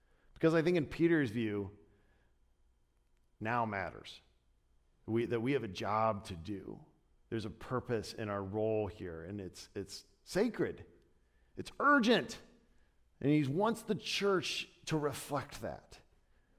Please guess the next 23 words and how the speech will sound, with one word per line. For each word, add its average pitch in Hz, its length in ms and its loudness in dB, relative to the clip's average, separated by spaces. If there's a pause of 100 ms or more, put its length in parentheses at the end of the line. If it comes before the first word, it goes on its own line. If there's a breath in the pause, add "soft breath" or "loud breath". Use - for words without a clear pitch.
(240)
This 175 260 6
is 226 120 4
my 220 160 8
window. 220 420 6
This 160 200 4
is 190 140 0
the, 185 160 6
this 185 240 2
is 196 100 -4
the 202 140 4
opportunity 175 580 2
I 160 60 6
have. 131 220 4
This 113 220 -6
ends 139 160 2
one 147 240 2
of 208 100 0
two 202 180 -2
ways. 101 340 -2 (720 soft breath)
Either 135 200 4
I'm 190 160 6
gone 180 360 8
someday 233 580 6